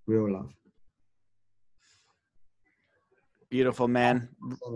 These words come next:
Speaker 2: Yeah, really well put. This whole thing is really amazing, man. I really appreciate you. Um, is there anything else that you'd like to share? And if not, just make sure you let people where they,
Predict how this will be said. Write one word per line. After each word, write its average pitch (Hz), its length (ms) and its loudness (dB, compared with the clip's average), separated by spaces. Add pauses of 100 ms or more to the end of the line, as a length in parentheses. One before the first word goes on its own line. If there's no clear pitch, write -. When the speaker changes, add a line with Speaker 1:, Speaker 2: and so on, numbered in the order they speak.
(800)
Speaker 2:
Yeah, 123 440 4
really 143 240 6
well 139 220 6
put. 127 340 2
This 123 160 -2
whole 151 160 8
thing 143 200 4
is 131 140 0
really 123 260 4 (360)
amazing, 127 480 2
man. 120 160 4
I 123 60 4
really 127 240 4
appreciate 123 460 4
you. 123 220 6 (340)
Um, 120 480 6 (420)
is 127 120 4
there 123 220 4
anything 160 440 6
else 143 220 6
that 127 120 2
you'd 127 180 2
like 135 220 6
to 139 80 0
share? 131 640 6
And 117 160 0
if 110 160 -4
not, 131 440 4
just - 180 -4
make 120 140 2
sure 123 160 4
you 117 260 8 (300)
let 135 340 6
people 131 240 6
where 123 140 6
they, 117 320 4